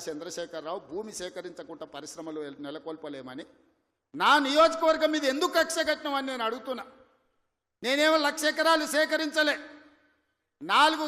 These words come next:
గ్రామాలలో కలిసి పదకొండు వందల ఎకరాలు ఆయన నేను భూమి తీసుకుందామన్నది. ఇదో ప్రపంచ సమస్య అయింది. ఇంకా నేను ఢిల్లీ అయిపోయింది, ఇప్పుడు చంద్రమండలం పోతాడంట ఆయన. చంద్రమండలం పోయి ఆడ కూడా ఫిర్యాదు చేస్తాడంట.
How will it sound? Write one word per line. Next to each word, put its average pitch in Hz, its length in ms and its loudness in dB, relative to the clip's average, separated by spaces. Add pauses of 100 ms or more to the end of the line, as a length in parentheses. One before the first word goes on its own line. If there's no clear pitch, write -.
గ్రామాలలో 302 600 4
కలిసి 285 220 -2 (100)
పదకొండు 269 440 0
వందల 240 260 -4
ఎకరాలు 240 320 0
ఆయన 220 200 -4
నేను 185 160 -12
భూమి 214 240 -8
తీసుకుందామన్నది. 165 720 -8 (680)
ఇదో 262 200 4 (160)
ప్రపంచ 269 420 0 (100)
సమస్య 240 340 -2
అయింది. 240 220 -6
ఇంకా 269 120 0 (140)
నేను 214 180 -10 (140)
ఢిల్లీ 247 220 -2
అయిపోయింది, 247 280 -2
ఇప్పుడు 247 200 -14
చంద్రమండలం 214 600 -4
పోతాడంట 170 480 -6
ఆయన. 139 140 -10 (720)
చంద్రమండలం 233 600 -2
పోయి 294 180 2
ఆడ 226 100 0 (100)
కూడా 220 180 -2
ఫిర్యాదు 180 360 -6
చేస్తాడంట. 151 500 -10